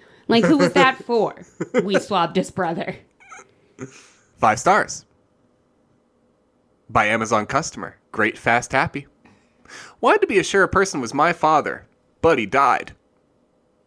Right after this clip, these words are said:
Speaker 2: Found out he had a son. Got in contact and asked if he would do a D N A test with me. Not only was the man my father, his son and I were full siblings. O M G. Now I need answers from my mother.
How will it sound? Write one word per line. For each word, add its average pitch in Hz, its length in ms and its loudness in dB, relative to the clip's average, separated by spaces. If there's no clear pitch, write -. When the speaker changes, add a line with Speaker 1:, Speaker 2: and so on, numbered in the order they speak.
Speaker 2:
Found 269 320 4
out 269 140 4
he 196 80 4
had 170 160 4
a 117 60 0
son. 156 500 0
Got 131 220 4
in 160 160 -2
contact 185 680 0
and 117 140 -2
asked 165 240 0
if 117 120 -6
he 180 120 -4
would 117 140 0
do 131 120 2
a 95 80 0
D 127 240 -2
N 123 80 0
A 131 100 2
test 143 360 -2
with 92 160 -6
me. 123 320 -8
Not 175 240 2
only 202 300 2
was 123 180 2
the - 80 -6
man 139 260 2
my 131 140 4
father, 143 560 0
his 240 240 0
son 277 240 2
and 214 140 2
I 156 80 4
were 147 160 0
full 254 420 2
siblings. 254 840 -2
O 392 280 6
M 202 260 0
G. 226 520 2
Now 233 320 4
I 240 80 2
need 202 180 2
answers 240 380 0
from 285 180 2
my 311 140 2
mother. 381 500 2